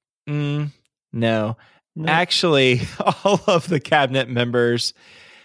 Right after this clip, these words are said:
Speaker 1: um, who are part of the Kennedy administration that Johnson kept around, they're out of there. And Ken-, R F K, you're not gonna,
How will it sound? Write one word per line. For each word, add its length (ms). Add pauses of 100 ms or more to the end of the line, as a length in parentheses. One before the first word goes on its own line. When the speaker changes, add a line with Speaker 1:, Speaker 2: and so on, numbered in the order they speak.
(320)
Speaker 1:
um, 680 (320)
who 140
are 100
part 220
of 80
the 100
Kennedy 400
administration 880
that 360 (240)
Johnson 440
kept 280
around, 600 (320)
they're 300
out 220
of 100
there. 400 (280)
And 720 (380)
Ken-, 340
R 180
F 160
K, 240
you're 280
not 240
gonna, 460